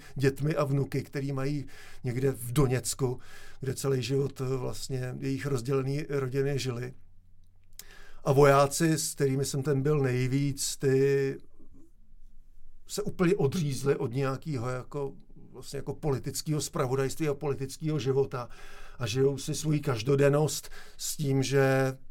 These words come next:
se snaží prostě udržet pozice, eh, mít co nejmenší ztráty a zabít přitom co nejvíc Rusů.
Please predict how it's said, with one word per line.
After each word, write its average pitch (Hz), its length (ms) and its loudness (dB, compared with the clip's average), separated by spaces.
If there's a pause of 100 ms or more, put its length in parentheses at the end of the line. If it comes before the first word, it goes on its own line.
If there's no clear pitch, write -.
(680)
se - 160 0
snaží 131 400 2
prostě 170 300 0
udržet 147 400 2
pozice, 131 600 2
eh, - 460 -6 (600)
mít 143 260 2
co 147 100 0
nejmenší 131 460 4
ztráty 123 500 0
a 135 60 2
zabít 135 340 0
přitom 139 300 -2
co 147 140 -2
nejvíc 131 340 0
Rusů. 127 420 -2